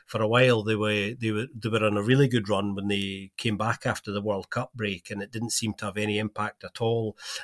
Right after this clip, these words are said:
I know that Hollerbach recently was saying that the reason Bruno hasn't started some games is because he's not been happy with his work rate, presumably in training. Um,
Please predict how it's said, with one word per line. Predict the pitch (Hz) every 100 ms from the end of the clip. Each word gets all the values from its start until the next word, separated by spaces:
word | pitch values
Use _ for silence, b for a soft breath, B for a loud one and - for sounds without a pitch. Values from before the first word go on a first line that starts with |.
| -
I | 117
know | 120
that | 123
Hollerbach | - 113 104 101 -
recently | 110 - - 104
was | 95
saying | - 107 101 101
that | 101 101 -
the | 101
reason | 117 120 110 110 104 95
Bruno | 117 113 101
hasn't | - 107 107
started | - - 117 - 113
some | - 104
games | 98 101 101 92 104
is | 98
because | - 98 110 98 -
he's | 110 98
not | 120 117
been | 95
happy | 98 107 110
with | 95
his | 92 -
work | 117 123 - 110
rate, | 101 98 _ B B B
presumably | - 101 117 101 104 95
in | 92
training. | - 123 117 117 92 98 B B B B -
Um, | 104 95 101